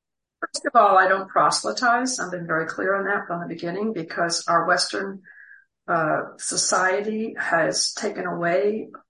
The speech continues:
the whole importance of spiritual life.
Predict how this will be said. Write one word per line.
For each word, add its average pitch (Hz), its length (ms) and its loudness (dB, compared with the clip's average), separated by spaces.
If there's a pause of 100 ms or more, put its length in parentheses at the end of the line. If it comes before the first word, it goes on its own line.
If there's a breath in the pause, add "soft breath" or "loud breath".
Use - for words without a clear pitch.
(100)
the 160 160 -4
whole 170 500 -4
importance 208 640 -4
of - 120 -6
spiritual 180 640 -4
life. 196 520 -2